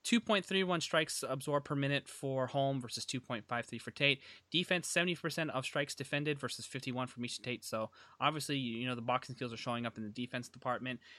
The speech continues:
Now talking about grappling here, average takedowns per fifteen minute, point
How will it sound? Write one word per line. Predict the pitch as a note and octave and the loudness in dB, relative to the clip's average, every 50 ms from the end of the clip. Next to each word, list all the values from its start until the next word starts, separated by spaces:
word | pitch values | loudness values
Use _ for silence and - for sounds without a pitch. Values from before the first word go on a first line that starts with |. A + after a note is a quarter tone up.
| - _ | -8 _
Now | - D3 D3 | 0 0 2
talking | D3 - E3 D3+ - D#3+ | 2 0 -2 -2 0 2
about | C#3+ C3 G#2+ | 0 0 0
grappling | - B2 C#3 C#3 C#3+ D#3 - - D#3 D3 C#3+ | 2 4 6 6 6 4 2 0 -2 -2 0
here, | C#3 D#3 D3+ D3+ C3 F#2+ | 0 2 2 2 2 4
average | B2+ D3 D#3 D#3+ C#3+ - | 2 2 2 2 0 -2
takedowns | - D#3 D3 - D3 C#3 C3 | -2 -2 -2 -2 -2 -4 -4
per | - C3 | -6 -8
fifteen | - D3 C#3 - - E3+ C3+ | -6 -6 -6 -4 -4 -4 -4
minute, | C3 B2 A2 | -4 -6 -6
point | - - E3 E3+ | -6 -4 -2 -2